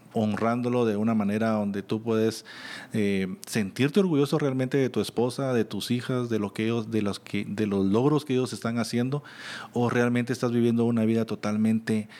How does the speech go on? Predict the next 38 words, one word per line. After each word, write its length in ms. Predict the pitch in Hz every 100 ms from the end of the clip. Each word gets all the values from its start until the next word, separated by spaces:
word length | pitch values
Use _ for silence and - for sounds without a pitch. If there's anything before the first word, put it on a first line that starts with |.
| -
aislada, 800 | - 98 98 95 98 110 107 92 95
en 140 | 110
la 80 | 104
cual 480 | 92 110 117 123 120 - - -
tú 80 | -
estás 180 | 117 127
viviendo 360 | 120 113 120 113
tu 180 | 110
propia 480 | 95 120 123 127 113
vida, 540 | 110 123 131 127 117 113
estás 300 | 113 - 110
subiendo 340 | 123 113 117
tus 200 | 110 107
propias 340 | - 123 120 117
aventuras, 440 | 113 110 123 127
pero 120 | 117 107
lo 80 |
estás 200 | 98 107
haciendo 300 | 110 117 113 110
con 120 | 101
tus 180 | 101 98
amigos, 480 | 98 123 120 117
lo 60 | 113
estás 220 | 98 104
haciendo 540 | 104 - 107 107 104 101 - - -
en 220 | 120 107
área, 440 | 110 113 113 110 107
eh, 160 | 110 98
pues, 340 | - 95 - 110
en 160 | 104
áreas 260 | 104 113 104
donde, 520 | 98 95 95 92 90 - -
pues, 160 | 110
no 200 | 98 113
figuran 500 | 110 117 110 117 104
ellas, 300 | 104 120 120
por 160 | - 101
ejemplo? 500 | 98 120 120 135 143